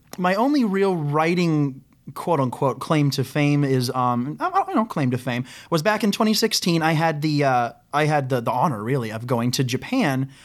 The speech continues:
and seeing Shin Godzilla on opening day, and I saw it again the next day. And I was actually, you know, I was one of the first gaijin to see it,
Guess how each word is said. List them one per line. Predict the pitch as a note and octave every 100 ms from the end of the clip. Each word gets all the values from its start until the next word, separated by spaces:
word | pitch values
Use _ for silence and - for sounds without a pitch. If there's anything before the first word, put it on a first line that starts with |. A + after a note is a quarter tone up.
| - - -
and | D3
seeing | - E3
Shin | - F#3
Godzilla | D#3+ C3+ C#3 B2+
on | B2
opening | B2+ C3 A2
day, | A2+ G2 G2+
and | A#2+
I |
saw | A#2+ D#3
it | C#3
again | C#3 F#3
the |
next | F#3 D3 -
day. | C#3+ B2+ B2 - -
And | D#3+
I |
was | E3+
actually, | E3+ - D3+ C#3+ C3
you | C3+ D3
know, | A2
I | G#2+
was | C#3 C#3
one | D3
of |
the | C3
first | - C#3+ C3+ -
gaijin | - C#3+ C#3 C3 -
to |
see | - A3+ A#3+
it, | B2